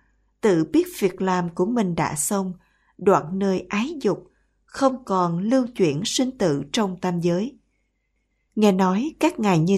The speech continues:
thế, rồi tự suy tư rằng, lúc nào ta mới được như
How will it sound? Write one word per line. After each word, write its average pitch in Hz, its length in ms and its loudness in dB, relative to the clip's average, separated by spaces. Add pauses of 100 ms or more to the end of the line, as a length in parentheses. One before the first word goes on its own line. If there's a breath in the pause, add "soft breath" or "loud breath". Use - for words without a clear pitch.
thế, 190 340 -2 (500 soft breath)
rồi 202 280 4
tự 170 240 2
suy 277 280 0
tư 269 340 -2
rằng, 160 280 -2 (680)
lúc 320 260 0
nào 185 440 -2
ta 254 120 0
mới 294 180 -2
được 196 320 0
như 214 280 2